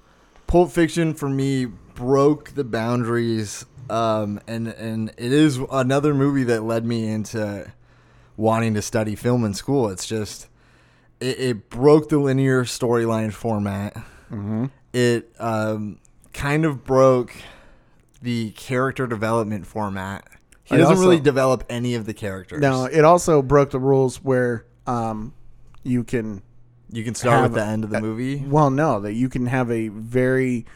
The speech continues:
Speaker 2: specifically dialogue-driven film.
Speaker 1: Oh, it's very
Speaker 2: 'Cause the only two,
Speaker 1: dialogue-driven.
Speaker 2: the only two that really do that well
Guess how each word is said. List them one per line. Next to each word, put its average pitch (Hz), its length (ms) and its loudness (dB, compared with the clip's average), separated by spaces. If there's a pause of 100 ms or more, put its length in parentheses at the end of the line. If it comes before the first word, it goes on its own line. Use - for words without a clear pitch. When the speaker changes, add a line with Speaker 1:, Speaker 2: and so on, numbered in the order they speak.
(280)
Speaker 2:
specifically 123 800 -2
dialogue-driven 113 1040 0
film. 107 560 -4
Speaker 1:
Oh, 147 160 8
it's 110 80 0
very 139 340 2
Speaker 2:
'Cause 147 160 6
the 107 160 4
only 208 300 8
two, 113 60 2
Speaker 1:
dialogue-driven. 101 260 0
Speaker 2:
the 139 120 4
only 208 200 4
two 220 220 0
that 143 140 6
really 143 340 4
do 127 180 -2
that 123 280 -4
well 117 460 0